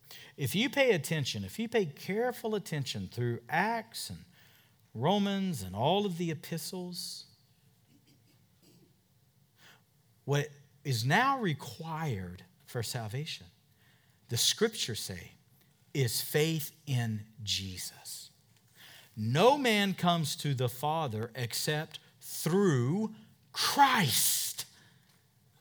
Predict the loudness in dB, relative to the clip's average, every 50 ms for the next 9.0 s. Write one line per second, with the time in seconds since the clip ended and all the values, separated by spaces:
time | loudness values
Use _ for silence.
0 | _ _ _ _ _ _ _ _ _ _ _ _ _ _ _ -2 6 10 10 12
1 | 12 12 10 10 8 8 6 4 0 6 10 12 12 12 12 10 12 12 12 12
2 | 10 10 10 10 10 10 6 4 0 -2 -6 -10 -20 _ _ _ _ 0 4 8
3 | 8 10 10 10 8 8 6 6 4 4 4 6 8 10 10 10 10 8 8 8
4 | 6 6 6 4 4 2 0 -2 -4 -6 -10 -14 -14 -18 -20 -20 -20 -20 _ _
5 | _ _ _ -6 -6 -2 2 2 2 2 2 -2 -4 -4 -4 -2 0 0 0 0
6 | -2 -4 -8 -10 -12 -18 -20 _ _ _ _ _ _ _ _ _ _ _ _ _
7 | _ _ _ _ _ -8 -8 -6 -4 -4 -4 -2 0 0 2 4 4 6 6 6
8 | 4 2 2 2 0 0 0 0 0 0 0 -2 -2 -4 -4 -6 -6 -6 -10 -16